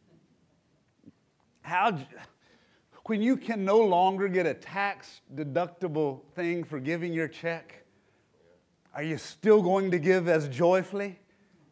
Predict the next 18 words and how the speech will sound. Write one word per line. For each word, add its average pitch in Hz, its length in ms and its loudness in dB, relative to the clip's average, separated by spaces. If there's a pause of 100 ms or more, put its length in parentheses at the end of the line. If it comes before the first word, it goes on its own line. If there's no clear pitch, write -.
(1200)
I 160 160 -14
hope 160 300 -14 (140)
so. - 260 -20 (920)
But 180 120 -8
look 185 200 -4
at 135 120 -12
this. 85 380 -18 (220)
Since - 600 -10
you 180 260 -6
knew, 123 420 -8 (680)
since 226 540 -6
you 180 340 -4
knew, 165 580 -4 (480)
you 233 640 0 (140)
yourselves 202 1040 0 (180)
had 170 320 0
a 160 160 2
better 185 880 2